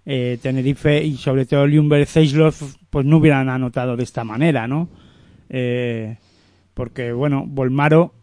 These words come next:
sí estoy de acuerdo contigo que aprovecha en ataque hacer muy bien las cosas y aprovecha sus minutos, pero en defensa se le nota, pero es normal.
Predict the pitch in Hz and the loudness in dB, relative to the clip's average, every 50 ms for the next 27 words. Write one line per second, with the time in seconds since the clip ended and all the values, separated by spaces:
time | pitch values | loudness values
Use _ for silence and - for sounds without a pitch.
0 | _ _ _ _ _ - - 156 151 147 143 - - 165 151 151 143 131 - 151 | _ _ _ _ _ -10 -4 0 2 2 2 2 2 2 4 4 4 4 2 4
1 | 147 147 143 143 139 127 170 175 170 143 - 143 123 - - 135 127 143 151 - | 4 4 2 0 -2 0 0 0 0 0 -2 -4 -4 -4 -2 -2 0 0 -2 0
2 | - 160 139 139 135 131 - 160 185 156 - 139 110 104 104 _ _ _ _ _ | 0 0 0 0 0 2 2 2 2 2 0 -4 -4 -4 -6 _ _ _ _ _
3 | - 123 120 - 151 139 143 143 147 143 143 143 147 143 131 - - 175 185 170 | -14 -14 -8 -4 -2 0 0 2 2 2 2 2 2 0 -2 0 2 2 2 2
4 | - 185 180 180 185 175 - - 135 127 127 135 127 120 - 131 127 139 131 - | 2 2 2 2 2 0 0 -2 -2 0 0 0 0 -2 -2 -2 -2 -2 -2 -2
5 | 139 131 - 143 135 131 139 143 160 180 165 - 180 185 190 190 _ _ _ _ | -6 -4 -2 -2 0 2 2 4 4 2 2 2 2 2 2 0 _ _ _ _
6 | _ _ _ _ _ _ - 151 151 147 147 143 143 - - 160 151 - 180 156 | _ _ _ _ _ _ -2 0 0 0 0 -2 -2 2 2 0 2 2 -2 -2
7 | - 180 165 139 135 151 180 - 147 127 - 139 143 151 143 165 156 135 120 131 | 0 0 0 2 2 2 2 2 0 -2 0 0 0 2 2 4 2 2 2 0
8 | 170 190 127 - | 0 -2 -2 -4